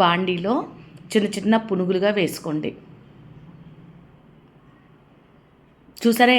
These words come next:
ఎంత బాగా పఫ్గా వచ్చినాయో? చిటికెడు సోడా ఉప్పు వేయడం వల్ల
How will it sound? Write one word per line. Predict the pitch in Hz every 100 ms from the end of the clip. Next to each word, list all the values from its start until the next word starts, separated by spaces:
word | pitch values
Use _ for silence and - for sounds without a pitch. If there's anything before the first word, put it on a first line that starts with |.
| 208
ఎంత | 196 196 190 190
బాగా | 196 202 226 -
పఫ్గా | 185 175 - 202 196
వచ్చినాయో? | 185 185 190 233 294 - - - - _ _ _ -
చిటికెడు | 233 233 247 214
సోడా | 233 202 214 233
ఉప్పు | 226 208 196
వేయడం | 196 190 190
వల్ల | 190